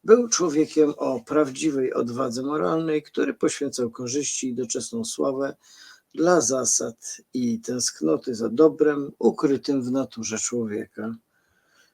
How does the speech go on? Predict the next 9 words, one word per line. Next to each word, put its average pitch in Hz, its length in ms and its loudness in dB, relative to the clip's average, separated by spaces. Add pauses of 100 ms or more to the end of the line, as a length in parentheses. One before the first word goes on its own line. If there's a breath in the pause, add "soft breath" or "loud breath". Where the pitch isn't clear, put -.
(200)
Żył 185 600 6
i 139 160 4
umarł 147 760 0 (160)
jako 123 380 -2
niezwyciężony 143 920 0
bojownik 120 720 0
o 110 100 -8
prawdę, 135 760 2 (220)
wolność 117 960 -6